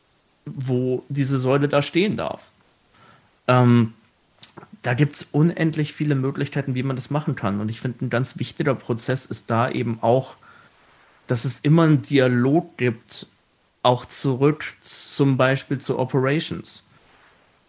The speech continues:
Ich kann mir die tollste Geschichte ausdenken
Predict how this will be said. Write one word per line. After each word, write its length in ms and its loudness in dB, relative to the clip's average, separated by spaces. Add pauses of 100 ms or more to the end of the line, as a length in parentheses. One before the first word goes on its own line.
(300)
Ich 180 -4
kann 200 4
mir 100 6
die 100 4
tollste 460 2
Geschichte 560 -2
ausdenken 1000 -4